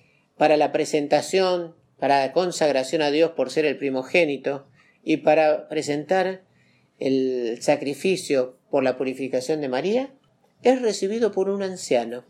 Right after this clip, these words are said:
que Dios le había dicho, "Mira que vos vas a ver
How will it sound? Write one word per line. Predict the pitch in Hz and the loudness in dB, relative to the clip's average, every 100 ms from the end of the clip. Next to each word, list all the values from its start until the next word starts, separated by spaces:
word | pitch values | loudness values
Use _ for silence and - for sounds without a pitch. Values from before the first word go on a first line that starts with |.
| - | -4
que | - 190 185 - _ | 4 4 4 -6 _
Dios | 160 202 269 | -10 0 0
le | 247 | 2
había | 226 240 | 2 2
dicho, | 254 247 202 | 2 0 0
"Mira | 220 247 240 | 2 2 4
que | 208 208 - - - _ - | 2 2 -2 -20 -20 _ -4
vos | 262 277 | 2 2
vas | 277 269 - | 2 -2 0
a | |
ver | 196 196 139 123 | 2 4 4 0